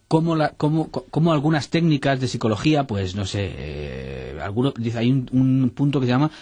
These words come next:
Principios básicos del establecimiento de objetivos para la mejora de la interpretación artística. Son técnicas y procedimientos, eh, desarrollados por la psicología para otros ámbitos, pero que se pueden aplicar aquí. Eh,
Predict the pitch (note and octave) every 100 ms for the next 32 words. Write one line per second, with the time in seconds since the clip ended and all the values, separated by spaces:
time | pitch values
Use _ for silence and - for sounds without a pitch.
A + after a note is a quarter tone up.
0 | - B2+ C3 F3 F3 D3+ C#3+ - D3 C#3+
1 | B2+ A2+ A#2+ G#2+ A2+ B2+ C3+ B2 B2 -
2 | G#2 C#3+ E3 - - D3 E3 - A2+ G#2+
3 | G#2 C#3 C#3 C3 A#2+ G2+ G#2 G2+ G2+ A#2+
4 | A2 G2 F#2+ - F2+ F#2 - - D3 D3
5 | E3+ E3 E3+ E3 E3+ - - - - B2+
6 | C3+ B2+ B2+ A#2+ C#3 E3+ D#3+ E3 E3 -
7 | _ A2 B2 B2 B2 A#2+ G2+ A2+ A#2+ B2+
8 | A#2 A#2+ D#3+ F3 D#3+ D3 C#3 C3+ C3 D#3+
9 | C#3+ A#2+ C3 D3 C#3 D3+ D#3 C#3+ D3+ D#3
10 | - - B2 C#3 C#3+ A#2+ B2 C#3 B2+ A#2
11 | G2+ A2 F#2+ - A2+ - - - - -
12 | - B2 B2 B2 A#2+ A#2+ A#2+